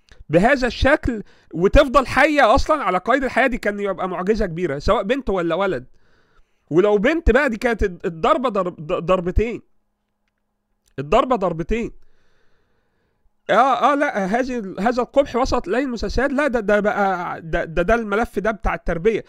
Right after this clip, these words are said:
جنب إن بقى اختيار مين، دايما ال-، الحاجات اللي جاية لي كلها هو ح-، بيحاولوا يمزجوا الملفين. الملف بتاع، آه، اللي هي الولاد بقى والتربية الإيجابية، وإن لازم يهينوا الأهالي وحاجات زي كده، وإن عشان ما يتدخلوش في حريتهم من الشخصية.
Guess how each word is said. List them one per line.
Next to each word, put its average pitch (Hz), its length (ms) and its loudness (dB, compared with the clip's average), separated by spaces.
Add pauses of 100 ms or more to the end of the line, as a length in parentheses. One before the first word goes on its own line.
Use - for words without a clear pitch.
(320)
جنب 269 360 2
إن 214 200 -4
بقى 262 160 -2
اختيار 247 460 -2
مين، 202 320 -8
دايما 269 460 -4
ال-، 165 460 -8 (160)
الحاجات 165 520 0
اللي 240 120 -6
جاية 190 120 -2
لي 262 80 -4
كلها 233 420 -4
هو 196 160 -4
ح-، - 140 -10
بيحاولوا 233 440 -6
يمزجوا 233 380 -8
الملفين. 180 600 -8 (380)
الملف 170 360 -2
بتاع، 226 480 0
آه، 160 420 -4
اللي 165 200 -8
هي 214 200 0
الولاد 185 380 -4
بقى 208 140 -2
والتربية 185 360 -4
الإيجابية، 190 440 -4
وإن 170 300 -8
لازم 202 300 -6
يهينوا 214 320 -4
الأهالي 214 460 -4
وحاجات 196 320 -6
زي 202 160 -6
كده، 262 260 -4
وإن 185 220 -6
عشان 190 240 -8
ما 196 80 -6
يتدخلوش 175 480 -10
في - 80 -6
حريتهم 190 540 -6
من 175 60 -10
الشخصية. 220 580 -6